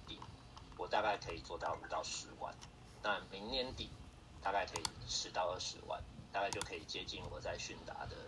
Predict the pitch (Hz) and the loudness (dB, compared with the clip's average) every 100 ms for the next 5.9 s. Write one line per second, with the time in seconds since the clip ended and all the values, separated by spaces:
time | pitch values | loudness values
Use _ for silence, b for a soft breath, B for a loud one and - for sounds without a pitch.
0 | - - - - - - - - - - | -8 -6 -4 -4 -6 -6 -6 -6 -6 -6
1 | - - - B B - - 147 127 107 | -10 -12 -4 B B 2 10 10 12 8
2 | 156 175 147 - - 120 117 - - - | 12 12 12 4 4 -4 -2 -2 -2 -4
3 | - 104 92 82 - - - - - 80 | 0 2 2 -2 -8 -14 -12 -4 -2 0
4 | - - 92 - 104 - - - - - | 2 4 4 2 -2 -4 -8 -10 -12 -14
5 | - B B B B - - - 143 | -14 B B B B -8 -4 6 6